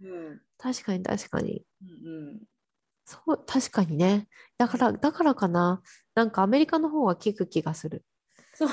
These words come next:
Speaker 1: だね。
Speaker 2: <laughs>
Speaker 1: うん。だからなんか、みんなアメリカ人は我が強くて、
Speaker 2: うん。
Speaker 1: 自己主張が激しいって一般的には言われがちですけど、
Speaker 2: うん。
Speaker 1: こういうところはフレキシブル。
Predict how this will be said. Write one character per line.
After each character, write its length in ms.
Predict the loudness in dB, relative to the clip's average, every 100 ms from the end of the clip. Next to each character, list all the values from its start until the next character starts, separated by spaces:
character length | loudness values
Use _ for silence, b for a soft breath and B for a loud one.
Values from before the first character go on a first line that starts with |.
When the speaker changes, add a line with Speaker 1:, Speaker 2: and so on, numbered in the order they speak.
| -2
Speaker 1:
だ 120 | -4
ね。 260 | -4 -4 0
Speaker 2:
<laughs> 1900 | 0 2 0 0 -2 0 -4 -4 -6 -6 -8 -10 -12 -10 -4 -2 -2 -4 -2
Speaker 1:
う 680 | 2 4 2 -2 -6 -8 -14
ん。 60 | -18 B B B
だ 100 | 0
か 100 | 2
ら 60 | 4
な 120 | 4
ん 20 |
か、 280 | 4 2 0 -2
み 100 | 0
ん 40 | 2
な 100 | 2
ア 40 |
メ 120 | 2
リ 100 | 0
カ 100 | 0
人 200 | 0 0
は 60 | -2
我 160 | -6 -4
が 100 | -2
強 240 | 0 -2
く 80 | -2
て、 500 | -6 -2 -2 -4 -8 -6
Speaker 2:
う 80 |
ん。 240 | -2 -2 -4
Speaker 1:
自 180 | -10 -8
己 20 |
主 160 | -6 -2
張 160 | -2
が 80 | -2
激 240 | -2 -2
し 180 | 0 0
い 20 | -4
っ 80 |
て 280 | -4 -4 -4 -4
一 120 | -6 0
般 140 | 0
的 180 | 0 0
に 60 |
は 80 | 0
言 100 | 0
わ 100 | 0
れ 100 | 0
が 100 | -2
ち 100 | -2
で 120 | -4
す 80 | -6
け 100 | -6
ど、 260 | -4 -4 -4
Speaker 2:
う 40 | -4 -2 -2 -4
ん。 40 | -6
Speaker 1:
こ 120 | -6
う 40 | -8
い 40 |
う 40 | -6
と 100 | -2
こ 100 | 2
ろ 100 | 2
は 60 |
フ 120 | 2
レ 140 | 2 2
キ 80 | 0
シ 80 |
ブ 100 | -4
ル。 100 | -8